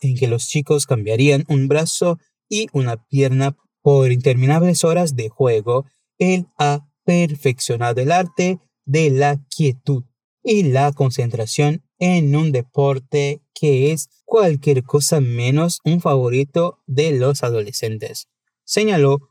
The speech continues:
Susan Ninan, que cubre el ajedrez para E S P N India, en un artículo de dos mil dieciocho titulado de forma clarividente "El chico que podría ser el rey".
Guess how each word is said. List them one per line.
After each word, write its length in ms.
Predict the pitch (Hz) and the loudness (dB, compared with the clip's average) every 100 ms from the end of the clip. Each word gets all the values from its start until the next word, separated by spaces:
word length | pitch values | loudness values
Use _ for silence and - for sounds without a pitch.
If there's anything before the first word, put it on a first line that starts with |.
| _ | _
Susan 540 | - 180 160 185 170 127 | -6 -2 0 0 2 0
Ninan, 480 | 120 113 104 107 - _ | 0 -2 -6 -8 -16 _
que 240 | - 190 175 | 0 0 0
cubre 480 | - 156 165 165 170 - | -4 -2 0 0 -2 -2
el 200 | 147 123 | -2 0
ajedrez 680 | 113 113 120 127 160 156 - - | -2 -4 -4 0 0 -2 -6 -4
para 380 | 160 156 156 165 - | -2 -2 -2 -6 -4
E 240 | 180 190 | -2 -2
S 340 | - 127 127 - - | -2 -2 -2 -6 -4
P 280 | 143 123 104 | 0 2 0
N 240 | 160 139 _ _ | -8 -14 _ _
India, 480 | 151 127 104 104 - _ _ - | -2 -2 -4 -12 -16 _ _ -6
en 140 | 123 | 0
un 120 | 156 | 2
artículo 480 | 180 156 185 175 165 | 2 2 0 2 0
de 160 | 143 120 | 2 0
dos 220 | 117 113 | -2 0
mil 160 | 143 151 | -2 0
dieciocho 720 | 151 139 156 127 139 139 - | -2 0 0 0 -2 -4 -6
titulado 540 | 170 160 170 151 147 156 | -6 -2 0 0 0 0
de 140 | 131 | -2
forma 380 | - 139 139 147 | 0 0 0 -4
clarividente 840 | 151 143 117 107 113 113 127 139 - _ _ | -2 0 0 -4 -6 -6 -2 -4 -6 _ _
"El 240 | - 131 123 | 0 0 0
chico 380 | - 202 - 185 | -2 0 0 2
que 160 | 143 | 0
podría 560 | 120 113 110 135 139 143 | 0 -2 0 2 2 2
ser 400 | - - 165 160 | 0 0 0 2
el 240 | 143 113 - | 0 -2 -4
rey". 300 | 123 107 | -2 -2